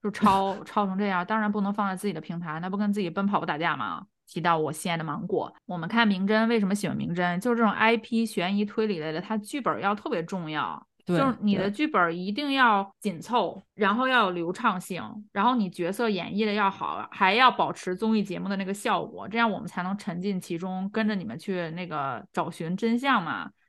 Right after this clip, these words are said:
Speaker 1: 你像芒果
Speaker 2: 关键是你得 make sense 嘛，对吧？
Speaker 1: 对。
Speaker 2: 你首先你得先说得通。
Speaker 1: 对，芒果做得好，就是因为人家明侦买了版权呢，人前两季是人家韩国原版那个编，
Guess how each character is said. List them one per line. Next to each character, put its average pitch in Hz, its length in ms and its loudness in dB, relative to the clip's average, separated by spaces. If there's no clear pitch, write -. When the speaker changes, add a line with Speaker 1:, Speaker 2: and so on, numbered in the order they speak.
Speaker 1:
你 208 140 2
像 285 220 6
芒 247 80 6
果 359 120 8
Speaker 2:
关 381 160 8
键 320 100 6
是 254 120 4
你 247 120 2
得 254 120 4
make 214 240 4
sense 226 500 2
嘛， 127 260 -4
对 180 120 4
吧？ 220 100 10
Speaker 1:
对。 190 140 10
Speaker 2:
你 170 60 4
首 190 120 4
先 269 220 4
你 320 100 0
得 180 140 6
先 294 240 4
说 349 200 4
得 - 100 6
通。 294 580 -2
Speaker 1:
对， 196 440 2
芒 226 320 6
果 233 160 2
做 277 200 4
得 262 40 4
好， 247 240 4
就 240 220 2
是 233 80 4
因 254 80 0
为 269 260 0
人 214 140 2
家 285 120 6
明 226 200 4
侦 262 140 4
买 233 180 6
了 202 60 6
版 185 180 4
权 165 220 -4
呢， 190 80 0
人 208 140 2
前 202 180 0
两 196 200 2
季 208 200 2
是 202 160 -2
人 180 140 -4
家 208 60 -2
韩 196 220 -2
国 190 220 0
原 190 200 -2
版 202 200 2
那 185 60 -6
个 185 60 -4
编， 202 340 -2